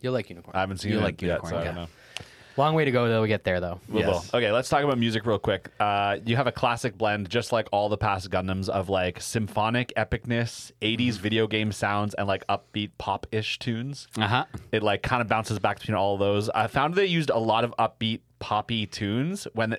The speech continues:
Speaker 2: there were, like, really epic battles happening,
Speaker 3: <laughs> Yeah.
Speaker 2: which always kinda throws me off. But then
Speaker 3: Yeah.
Speaker 2: also I'm like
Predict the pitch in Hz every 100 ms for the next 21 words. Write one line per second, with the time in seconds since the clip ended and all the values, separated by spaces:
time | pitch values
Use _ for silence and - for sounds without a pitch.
0 | 107 107 104 101 98 98 107 113 101 107
1 | 95 85 85 98 85 - - - - -
2 | - - 170 226 - 175 - 139 127 117
3 | 143 165 190 196 202 190 175 160 160 160
4 | 143 123 156 165 147 143 151 156 143 147
5 | 143 -